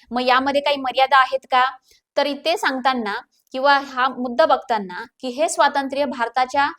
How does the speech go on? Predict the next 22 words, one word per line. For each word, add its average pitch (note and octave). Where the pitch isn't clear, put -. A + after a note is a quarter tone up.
संविधानाच्या E4+
तरतुदींना B3
किंवा B3+
संसदेच्या C#4+
नियमांना A3+
अधीन A#3
आहे. F#3+
म्हणजेच C4
काय, A3+
सदस्य D4+
न्यायाधीशांच्या C#4+
आचरणाबद्दल C4
संसदेत C4
चर्चा A#3
करू G#3+
शकत -
नाही F#3
जोपर्यंत B3
महाभियोगाचा C4
प्रस्ताव A3
विचाराधीन G#3+
नाही. F#3